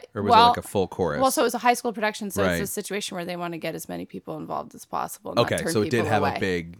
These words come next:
Speaker 1: it did
Speaker 2: Yes.
Speaker 1: have a big cast. Okay,
Speaker 2: Yes.
Speaker 1: so it's harder to, okay. Did you have a solo?
Speaker 2: I did not.
Speaker 1: Oh,
Speaker 2: This was
Speaker 1: okay.
Speaker 2: my, it's my sophomore year, so it was still the, the point where if you got into the ensemble, you know,
Speaker 1: Right.
Speaker 2: you felt like, "Ooh, I, I got in," type
Speaker 1: Sure.
Speaker 2: of thing. Whereas, like, when you're a junior and senior, then you're,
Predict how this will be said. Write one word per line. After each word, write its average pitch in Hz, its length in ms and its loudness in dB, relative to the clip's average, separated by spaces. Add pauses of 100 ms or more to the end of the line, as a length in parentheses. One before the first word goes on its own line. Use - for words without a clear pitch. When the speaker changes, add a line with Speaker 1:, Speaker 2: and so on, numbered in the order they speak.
(160)
Speaker 1:
it 104 60 -2
did - 80 4
Speaker 2:
Yes. 90 100 -2
Speaker 1:
have 85 100 -2
a 85 60 -6
big 90 260 -4
cast. - 340 -8
Okay, 104 240 0
Speaker 2:
Yes. - 240 -2
Speaker 1:
so 95 120 -2
it's 87 100 -4
harder 101 380 2
to, 98 80 -4
okay. 82 320 -4
Did 104 120 -4
you 110 60 2
have 104 80 0
a - 40 -8
solo? 139 360 -2 (500)
Speaker 2:
I 294 120 0
did 294 200 -2
not. 311 380 2
Speaker 1:
Oh, 151 280 10
Speaker 2:
This 143 80 10
was - 100 6
Speaker 1:
okay. - 60 2
Speaker 2:
my, 359 180 12
it's - 200 -6
my 370 100 6
sophomore 339 480 8
year, 294 340 2
so 285 160 -2
it - 20 0
was 240 100 -2
still 330 360 2
the, 262 360 2
the 220 140 -4
point 233 520 -2 (320)
where 185 500 2
if 214 200 -6
you 233 60 -6
got 214 220 -2
into 214 180 -10
the 180 140 -8
ensemble, 156 880 -4
you - 80 -8
know, 170 80 0
Speaker 1:
Right. 151 120 -4
Speaker 2:
you 165 120 -8
felt - 320 -6
like, - 240 -4 (240)
"Ooh, 214 160 -8
I, - 100 -10 (140)
I 190 120 -6
got 139 280 -2
in," - 240 -8
type - 160 -8
Speaker 1:
Sure. - 180 -2
Speaker 2:
of - 60 -4
thing. 151 280 -6
Whereas, 175 320 0
like, 180 140 -2
when 240 140 -4
you're 233 100 -2
a 220 60 -4
junior 202 320 -4
and 170 120 -4
senior, 156 400 -6
then 147 220 -6
you're, 143 280 -8